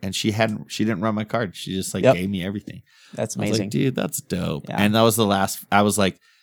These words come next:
Speaker 1: going in, I was like, "Okay, this is the last time I'm gonna have fast food. Like, and then I'm gonna get back on my grind." And it was, like, such a nice way to go
Speaker 2: Yeah,
Speaker 1: out, you
Speaker 2: that is
Speaker 1: know?
Speaker 2: a great way to go out.
Speaker 1: Yeah. It's dope.
Speaker 2: So I'm gonna tell you guys that I'm on a mission here, all right?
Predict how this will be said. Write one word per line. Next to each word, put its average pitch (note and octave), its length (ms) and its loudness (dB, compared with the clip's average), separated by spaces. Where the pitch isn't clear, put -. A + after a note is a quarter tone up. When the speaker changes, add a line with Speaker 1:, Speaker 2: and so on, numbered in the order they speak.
Speaker 1:
going G#2+ 280 0
in, A2+ 120 -2
I G#2 60 -2
was F2+ 120 -4
like, E2+ 180 -8
"Okay, F#2 240 -4
this F2+ 160 -2
is - 60 -6
the F#2 60 -8
last E2+ 200 -6
time F2 140 -4
I'm E2+ 60 -6
gonna E2+ 120 -8
have D#2 100 -10
fast F2 320 -4
food. - 320 -10
Like, - 200 -16
and E2+ 80 -12
then E2 80 -10
I'm D2+ 60 -12
gonna D2+ 120 -12
get D#2 160 -14
back - 240 -16
on D#2+ 100 -14
my - 100 -14
grind." E2+ 480 -10
And F#2+ 100 -10
it G#2 60 -4
was, G2+ 160 -2
like, G2 120 -4
such - 220 -6
a G2+ 40 -4
nice G2 380 -4
way G2 160 -2
to F2 180 -4
go E2 260 -6
Speaker 2:
Yeah, F#2 160 0
Speaker 1:
out, D3 80 2
you - 60 -8
Speaker 2:
that E3+ 160 4
is - 100 -2
Speaker 1:
know? C#3 40 -2
Speaker 2:
a - 20 -2
great A3+ 180 4
way G#2+ 120 2
to - 80 -2
go - 120 2
out. - 160 2
Speaker 1:
Yeah. A2 220 -2
It's - 120 -18
dope. - 240 -12
Speaker 2:
So - 440 -2
I'm A2 80 -2
gonna G#2 180 -2
tell G#2+ 280 0
you F#2+ 140 -2
guys D2+ 360 0
that - 120 0
I'm G2+ 140 -2
on G2+ 100 2
a F#2+ 40 0
mission G#2 480 4
here, E2 340 -4
all E2 80 2
right? F2 360 6